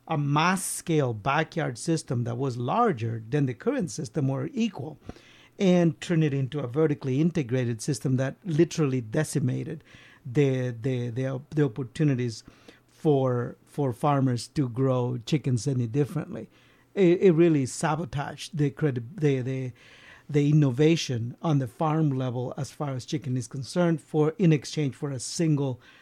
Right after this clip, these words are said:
a single option, right? But if you look at other countries, across Latin America, for example,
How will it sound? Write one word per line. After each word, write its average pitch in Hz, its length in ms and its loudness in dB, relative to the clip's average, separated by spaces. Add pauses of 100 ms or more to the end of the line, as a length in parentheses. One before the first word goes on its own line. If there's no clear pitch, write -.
(240)
a - 120 -6
single 143 480 0 (220)
option, 147 500 -4
right? 160 240 -4 (460)
But 180 140 4
if 170 100 2
you 208 80 2
look 226 220 2
at 190 80 0
other 147 180 0
countries, 139 480 -6
across - 360 -4
Latin 170 300 -4
America, 147 440 -2
for - 140 -8
example, 147 520 -4